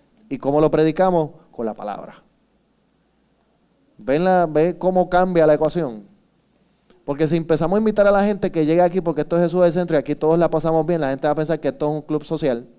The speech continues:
Y aquí lo que hay es una, el pastor es un charlatán y las ovejas son peores. Sí, es lo que la gente va a pensar. Entonces,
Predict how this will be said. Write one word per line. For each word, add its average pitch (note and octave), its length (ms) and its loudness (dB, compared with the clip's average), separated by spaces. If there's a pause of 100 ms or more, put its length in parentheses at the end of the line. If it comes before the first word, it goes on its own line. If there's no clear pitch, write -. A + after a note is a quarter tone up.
(720)
Y - 60 -10
aquí B2 200 -4
lo C#3 120 0
que D3 60 2
hay D3 100 4
es D3 40 4
una, D3 260 -2 (280)
el B2+ 120 -6
pastor C#3 340 -2
es D3 60 2
un D3+ 100 -4
charlatán D3+ 500 0
y D3 80 -2
las C#3 120 0
ovejas C3+ 400 2
son D3 140 0
peores. C3+ 460 0
Sí, D#3+ 140 0
es G#3+ 80 0
lo - 120 -6
que A3 60 -10
la G#3+ 60 -4
gente G#3+ 160 -6
va G#3+ 60 -4
a G#3+ 40 -6
pensar. A#3+ 280 -4 (1160)
Entonces, D3 360 -2